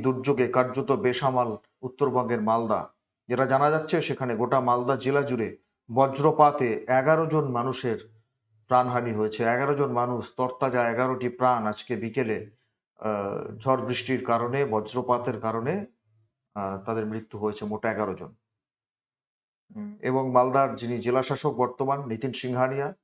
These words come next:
তিনি প্রশাসনের তরফে যেটা ঘোষণা করেছেন যে আহত যারা হয়েছেন তাদের মালদা মেডিকেল কলেজে চিকিৎসা চলছে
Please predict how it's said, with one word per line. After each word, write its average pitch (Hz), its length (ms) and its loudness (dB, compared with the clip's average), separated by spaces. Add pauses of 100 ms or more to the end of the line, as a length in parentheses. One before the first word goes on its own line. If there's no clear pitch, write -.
(480)
তিনি 123 280 -2
প্রশাসনের 127 560 -4
তরফে 127 260 0
যেটা 120 220 0
ঘোষণা 123 340 -2
করেছেন 139 460 -4
যে 110 160 -2 (580)
আহত 143 280 2 (140)
যারা 139 160 4
হয়েছেন 135 420 0
তাদের 120 320 2 (340)
মালদা 123 300 4
মেডিকেল 123 420 0
কলেজে 120 400 0
চিকিৎসা 127 380 -4
চলছে 135 360 -2